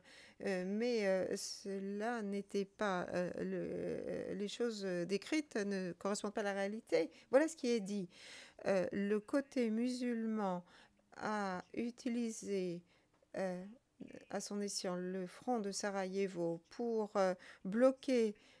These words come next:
euh, les pourparlers ou les, euh, suspendre. Et, euh, dans le D, euh, un quatre neuf six du six janvier mille neuf cent quatre-vingt-treize, un,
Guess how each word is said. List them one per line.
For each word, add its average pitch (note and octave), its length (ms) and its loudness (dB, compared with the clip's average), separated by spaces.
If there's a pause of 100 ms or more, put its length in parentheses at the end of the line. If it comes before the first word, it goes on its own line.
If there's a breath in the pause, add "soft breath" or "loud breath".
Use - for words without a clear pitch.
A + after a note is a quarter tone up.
(140)
euh, G3+ 300 0
les G#3+ 580 0
pourparlers G#3+ 1080 0
ou F3+ 100 -2
les, F#3+ 640 0
euh, E3+ 80 -2
suspendre. G3 1040 2 (1160 loud breath)
Et, G3+ 420 -2
euh, F3 180 -2 (280)
dans F#3+ 240 -6
le F3+ 300 -6
D, F#3+ 720 -2 (220)
euh, F3+ 360 -4 (360)
un F3+ 400 -8 (460)
quatre - 420 -4 (480)
neuf G3 280 -6
six - 440 -4
du F#3 180 -8
six G#3 300 -6
janvier G3 460 -6
mille F#3 140 -8
neuf F#3 120 -6
cent G3+ 160 -6
quatre-vingt-treize, G3 1000 -4
un, F#3+ 160 0